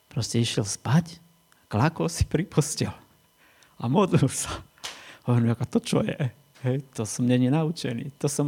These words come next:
asi ako malé dieťa možno robil. Hej, ale nezostal som, som v tom, alebo proste mi to bolo také ako zvláštne, že toto urobil. Proste, že si klakol pri postel a modlil sa. Chvíľu, nie dlho.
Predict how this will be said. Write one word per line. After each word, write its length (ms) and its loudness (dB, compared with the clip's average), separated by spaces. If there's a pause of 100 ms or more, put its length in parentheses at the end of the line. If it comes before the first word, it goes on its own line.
asi 160 -2
ako 240 0
malé 240 4
dieťa 400 0
možno 320 -2
robil. 400 -4 (480)
Hej, 240 0
ale 160 -2
nezostal 560 2
som, 240 -8 (560)
som 240 -4
v 80 -20
tom, 240 4
alebo 320 2
proste 320 0
mi 80 6
to 160 2
bolo 240 6
také 400 -2
ako 160 -2
zvláštne, 640 -2 (800)
že 240 -6
toto 400 -6
urobil. 560 -4 (240)
Proste, 320 -10
že 160 -4
si 160 -6
klakol 480 2
pri 240 0
postel 400 0
a 80 -2
modlil 400 -4
sa. 240 -16 (720)
Chvíľu, 320 4 (160)
nie 160 6
dlho. 400 0